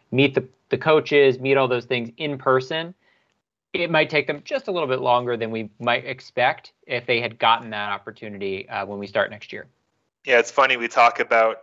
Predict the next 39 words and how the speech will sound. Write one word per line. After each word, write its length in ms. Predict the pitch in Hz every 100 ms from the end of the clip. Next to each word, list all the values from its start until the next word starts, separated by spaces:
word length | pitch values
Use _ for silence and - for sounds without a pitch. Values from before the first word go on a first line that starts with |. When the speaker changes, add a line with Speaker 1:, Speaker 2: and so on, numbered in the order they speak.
| _ 117
Speaker 2:
uh, 280 | 117 113
the 120 | 113 113
Finnish 460 | - 139 131 -
Mafia 500 | 123 120 120 120 113
up 220 | 110 110
in 100 | 113
Dallas 600 | 107 107 110 110 107 - - _ _ _
with 100 | 113
all 100 | 110
the 80 | 110
Finnish 360 | - 117 110 -
players 320 | 117 113 110
they 160 | 113 104
have, 400 | 110 110 107 -
but 220 | 110 - -
I, 400 | 156 170 180 180
I 40 |
like 260 | 180 202 208
that 140 | 226
all 200 | 156 147
these 180 | - - 143
guys 260 | 143 143
are 80 | 139 -
coming 300 | 147 139 139
over 540 | 127 131 131 135 139 - _ _ 139
at 100 | 135
the 80 |
same 340 | 131 127 127 117
time. 460 | - 110 107 131 165 _ _ _ _ -
I 40 |
mean, 160 | 156 160
that's 140 | 165
something 280 | 214 214 185
you 140 | 170
worry 380 | 120 123 131 139
about 360 | 135 139 143 139
when 120 | 127
you 80 | 127
bring 340 | 123 123